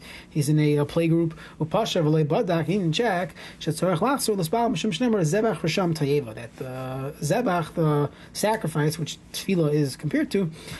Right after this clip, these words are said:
that Risham bring Takadosh Baruch Hu is Tayeva, B'chinu Adilin in Kriya Shema. And stop Tosfos for Rosh, Im Gam B'Birchas Hamazon Min Nachi.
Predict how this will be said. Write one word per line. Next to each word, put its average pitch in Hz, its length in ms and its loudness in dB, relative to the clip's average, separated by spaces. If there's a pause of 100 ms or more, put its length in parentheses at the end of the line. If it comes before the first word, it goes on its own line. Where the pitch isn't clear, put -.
(260)
that 156 240 -2
Risham 220 520 2
bring 262 220 4
Takadosh 214 340 0
Baruch 277 200 0
Hu 240 40 2
is 196 60 0
Tayeva, 247 340 2
B'chinu 202 320 2
Adilin 190 220 2
in 160 80 2
Kriya 156 180 0
Shema. 120 200 -6
And 127 200 -8
stop 247 240 -2
Tosfos 170 540 -2
for 156 60 -2
Rosh, 262 300 0
Im 196 100 -4
Gam 254 200 0
B'Birchas 262 380 0
Hamazon 247 300 2
Min 170 200 2
Nachi. - 320 -2